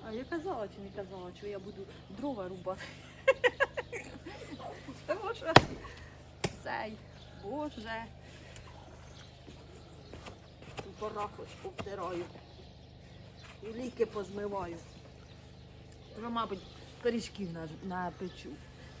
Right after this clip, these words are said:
Давно я їх не пекла.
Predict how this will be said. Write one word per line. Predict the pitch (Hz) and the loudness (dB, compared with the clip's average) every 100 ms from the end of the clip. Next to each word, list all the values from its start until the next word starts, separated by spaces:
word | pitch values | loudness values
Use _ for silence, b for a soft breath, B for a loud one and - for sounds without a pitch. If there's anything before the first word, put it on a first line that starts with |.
| - - - - - - - - - - - - - - - - - - - - - - - - - - - | -12 -12 -12 -12 12 12 12 2 -6 -12 -14 -12 -12 -12 -10 -10 -10 -12 -12 -12 -10 -12 -12 -12 -12 -12 -4
Давно | 190 247 214 208 | 4 6 6 4
я | 196 | 4
їх | 190 - | 10 10
не | 202 | 10
пекла. | - 196 - 285 | 0 -6 0 8